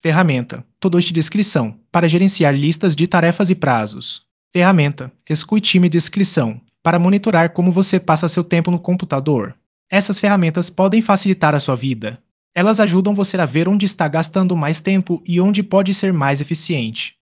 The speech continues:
Ajustando suas estratégias com base nos resultados. Depois de acompanhar seu progresso e usar ferramentas, é hora de ajustar suas estratégias. Se você notar que está gastando muito tempo em tarefas pequenas,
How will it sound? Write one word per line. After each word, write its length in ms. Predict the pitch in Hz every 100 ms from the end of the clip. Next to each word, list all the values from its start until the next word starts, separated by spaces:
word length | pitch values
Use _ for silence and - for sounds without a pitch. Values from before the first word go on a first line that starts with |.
| _ -
Ajustando 540 | 170 196 - 190 180
suas 280 | 160 214 202
estratégias 680 | 190 165 160 180 180 180 -
com 180 | 170
base 340 | 147 139 175 185
nos 180 | 185 -
resultados. 600 | 156 160 160 175 175 147
Depois 320 | 165 170 185
de 100 | 180
acompanhar 600 | 180 196 196 185 156 180
seu 160 | - 170
progresso 640 | 185 180 151 156 156 165
e 120 | - 214
usar 280 | 156 165
ferramentas, 720 | 175 185 180 180 180 196 190 -
é 120 | 170
hora 200 | 143 156
de 100 | 170
ajustar 460 | 190 208 196 175 180
suas 280 | 180 220 190
estratégias. 840 | 196 170 156 147 113 - - - - _ _
Se 80 | -
você 240 | 135 - 202
notar 380 | 214 208 180
que 100 | 185
está 240 | 185 - 190
gastando 500 | 180 170 - 185 180
muito 300 | 156 180 208
tempo 340 | - 180 180
em 60 | 143
tarefas 500 | 180 175 170 190 -
pequenas, 640 | 185 180 151 123 - -